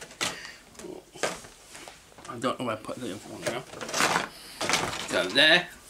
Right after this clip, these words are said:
is my Power Ranger Pop Final. And they are good. They're, I like Power Rangers when I was a kid. I don't, I watched the film last year and sometimes watch the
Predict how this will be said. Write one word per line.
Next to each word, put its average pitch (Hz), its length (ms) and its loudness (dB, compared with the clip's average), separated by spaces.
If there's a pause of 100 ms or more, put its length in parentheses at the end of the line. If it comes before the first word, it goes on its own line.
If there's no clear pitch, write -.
(260)
is - 80 -10 (200)
my 127 360 6 (100)
Power 123 280 4
Ranger 113 220 2
Pop - 300 0
Final. 120 320 0 (1700)
And 120 120 -4
they 127 120 6
are 147 140 6
good. 113 340 -2 (180)
They're, 113 140 -4 (260)
I 123 60 2
like 127 260 2
Power 104 260 -8
Rangers 104 300 -10 (160)
when 107 160 -10
I - 20 -6
was 101 160 -6
a - 40 -16
kid. - 340 0 (800)
I 113 140 2 (220)
don't, 170 240 4 (160)
I - 40 0
watched - 260 2
the 147 60 0
film 127 300 0
last 120 280 -2
year 120 180 4
and 113 260 2
sometimes 120 400 -2
watch - 140 -4
the 123 220 -6